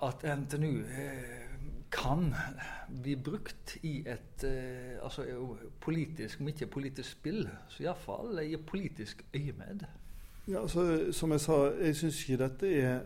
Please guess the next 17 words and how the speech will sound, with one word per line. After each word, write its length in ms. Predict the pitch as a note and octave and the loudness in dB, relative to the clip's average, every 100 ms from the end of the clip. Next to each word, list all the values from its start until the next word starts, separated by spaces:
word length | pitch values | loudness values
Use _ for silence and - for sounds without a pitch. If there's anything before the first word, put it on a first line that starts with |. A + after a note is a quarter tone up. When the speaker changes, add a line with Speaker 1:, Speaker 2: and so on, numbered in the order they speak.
| - | -2
Speaker 2:
hundre 220 | C#3 D3 C#3 | 0 0 -2
prosent 360 | B2 C3 A#2+ - | 0 0 -2 -2
uproblematisk 920 | C3+ - C#3 B2 A2+ A2 - A#2 - - | -2 0 0 2 0 0 -4 -8 -8 -8
som 420 | - B2+ A#2 A#2+ - - | -2 0 0 -4 -8 -4
politisk 440 | B2+ B2+ B2+ G#2+ | -2 -2 -4 -6
problemstilling, 600 | - A#2+ A#2+ - A#2+ C#3 | -2 2 2 0 -2 0
og 120 | C3+ | 0
det 80 | C3 | 2
er 100 | C3 | 2
derfor 200 | C3 - B2 | 2 2 2
vi 100 | C#3+ | 4
også 300 | C#3+ B2+ A#2 | 4 2 2
har 140 | A#2+ | 2
hatt 240 | D#3+ - - D3 | 0 -2 -4 0
diskusjoner 560 | C#3+ - C#3+ D3+ A#2+ | 0 0 0 2 2
om 140 | A2 A#2 | 2 0
dette. 280 | A#2 A#2+ | 0 -2